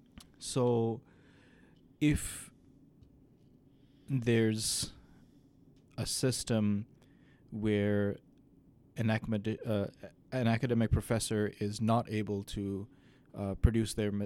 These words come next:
uh, their material or their research, or they produce, uh, research that is contrary, uh, to the tur-, church's teaching, um, and they, uh, publish it, and then they want to teach their students, then that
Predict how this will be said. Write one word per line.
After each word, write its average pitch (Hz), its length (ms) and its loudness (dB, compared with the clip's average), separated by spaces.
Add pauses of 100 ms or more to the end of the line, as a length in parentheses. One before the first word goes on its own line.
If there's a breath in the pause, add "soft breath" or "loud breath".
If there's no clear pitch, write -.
uh, 104 160 -2
their 104 160 -2
material 101 460 -2
or 101 160 -2
their 101 140 0
research, 104 400 -2
or 107 100 -2
they 110 80 0
produce, 120 380 2
uh, 101 340 -4
research 113 540 0
that 104 180 0
is 101 280 -2 (360 loud breath)
contrary, 104 960 -2 (580 loud breath)
uh, 98 240 -4 (100)
to 98 520 -4
the 104 60 -2
tur-, 110 220 -2 (180)
church's 113 360 -2
teaching, 104 540 -4 (520 loud breath)
um, 101 520 -4
and 110 240 0
they, 104 560 2 (400 loud breath)
uh, 98 400 -4 (320)
publish 131 340 10
it, 113 240 2 (460 loud breath)
and 113 140 -2
then 113 100 -2
they 92 100 -6
want 104 220 -2
to 98 60 -4
teach - 260 -8
their 101 120 -2
students, 110 440 -2
then 104 160 -8
that 104 200 -4